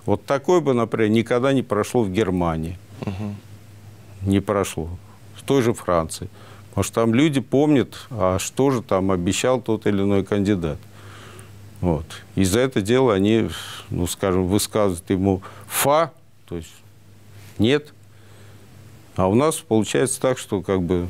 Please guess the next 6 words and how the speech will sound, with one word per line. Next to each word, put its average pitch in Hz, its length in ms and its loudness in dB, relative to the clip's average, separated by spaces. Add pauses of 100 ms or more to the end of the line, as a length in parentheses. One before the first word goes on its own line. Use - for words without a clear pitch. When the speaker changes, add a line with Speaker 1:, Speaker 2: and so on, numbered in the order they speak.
Speaker 1:
ну, 113 220 0 (1200)
на 101 240 0
сквозняк 117 640 0
проходят 120 540 0
некоторые 98 400 -2
кандидаты. 85 640 -2